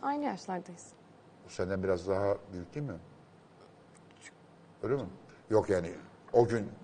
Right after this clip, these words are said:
Speaker 2: siz aynı doğumlu musunuz? Ha.
Speaker 1: Evet, evet.
Speaker 2: Hmm.
Speaker 1: Ee, yani.
Speaker 2: O da bütün Türkiye'yi çok üzen bir hikayeydi. O da o yüzden yani. Şimdi mesela onun filmi çok
Speaker 1: Ya evet,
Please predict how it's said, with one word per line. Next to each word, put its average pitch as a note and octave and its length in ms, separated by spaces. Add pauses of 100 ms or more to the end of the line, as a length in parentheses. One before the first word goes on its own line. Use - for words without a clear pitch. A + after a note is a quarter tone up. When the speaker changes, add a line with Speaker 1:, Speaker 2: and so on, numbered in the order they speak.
(260)
Speaker 2:
siz B2+ 180
aynı C#3+ 180
doğumlu D#3 240
musunuz? F#2 300
Ha. C#3+ 360 (800)
Speaker 1:
Evet, E3 120 (120)
evet. F#3 140 (680)
Speaker 2:
Hmm. C3 280 (1400)
Speaker 1:
Ee, G3 480 (420)
yani. A3 440 (680)
Speaker 2:
O D3 120
da D3+ 120
bütün E3 200
Türkiye'yi G3 280
çok F#3+ 140
üzen F3+ 240
bir E3 120
hikayeydi. C#3+ 320
O F#3 60
da E3+ 60
o D3 140
yüzden B2 300
yani. A2 160
Şimdi A#2 140
mesela B2 220
onun C3+ 180
filmi C3 400 (140)
çok B2 140 (1040)
Speaker 1:
Ya D#4+ 220
evet, E4 180